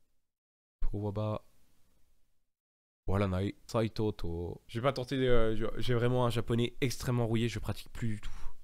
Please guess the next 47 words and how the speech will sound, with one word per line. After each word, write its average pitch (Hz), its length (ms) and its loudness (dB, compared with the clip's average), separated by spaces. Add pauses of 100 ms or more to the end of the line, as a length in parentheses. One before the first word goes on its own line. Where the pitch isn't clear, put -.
(600)
Groupe. - 180 -10
Epos 147 300 2
reste - 180 -2
très 180 140 0
discret 151 320 0
et 147 40 4
n'avance 117 480 2 (220)
aucune 175 380 0
donnée 123 200 2
sur 110 160 -6
le 98 60 0
micro 107 540 -6
et - 20 -6
les 101 160 -6
écouteurs 117 380 -6
de 104 80 -6
la 95 100 -6
marque. 110 640 -4 (1700)
Mais, 117 300 0
euh, 104 160 0
la 104 60 -2
marque 131 220 -4
met 113 80 -4
plus - 220 -8
l'accent 117 220 -6
sur 110 100 -8
la 92 60 -6
légèreté 123 360 -6
du 110 120 -10
casque - 360 -8
avec 92 140 -8
trois - 180 -6
cent 135 200 -6
vingt-deux 113 260 -4
grammes 104 400 -4 (140)
pour 131 400 8
le 104 80 -6
fermé 117 440 -4 (100)
et 151 200 -4
le 110 140 -4
trois - 180 -6
cent - 140 -8
neuf 90 120 -6
grammes 110 300 -4
pour - 320 -8 (140)
le - 240 -6 (100)
ouvert. 107 640 -2